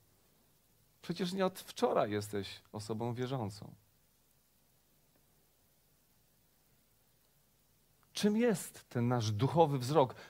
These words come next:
Czym są te oczy duszy Twoje i moje? Oczy duszy to wiara. Oczami naszej duszy jest wiara,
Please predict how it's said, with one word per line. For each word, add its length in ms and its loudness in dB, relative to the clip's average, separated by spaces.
Czym 180 4
są 320 8
te 220 8
oczy 360 12
duszy 640 6
Twoje 460 2
i 60 2
moje? 420 -2
Oczy 220 -2
duszy 300 -4
to 140 -6
wiara. 380 -2
Oczami 640 8
naszej 280 4
duszy 380 8
jest 220 4
wiara, 480 4